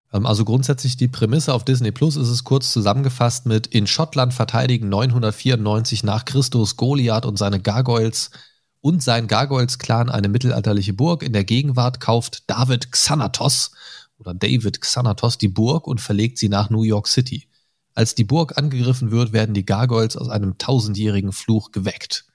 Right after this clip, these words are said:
Ne? So, und das, äh, ist eine spannende Sache. Ähm, also das ist schon,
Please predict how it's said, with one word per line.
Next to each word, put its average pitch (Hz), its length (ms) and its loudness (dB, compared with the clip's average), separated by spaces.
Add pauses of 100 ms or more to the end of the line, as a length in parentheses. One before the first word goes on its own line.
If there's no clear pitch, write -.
(120)
Ne? 127 320 -2
So, 98 240 -2
und 107 160 -2
das, - 240 -2
äh, 101 460 0 (440)
ist 147 160 0
eine 170 80 4
spannende 120 380 0
Sache. 101 300 -2 (420)
Ähm, 101 160 -2
also 107 200 2
das 107 160 0
ist 123 120 -2
schon, 110 540 -2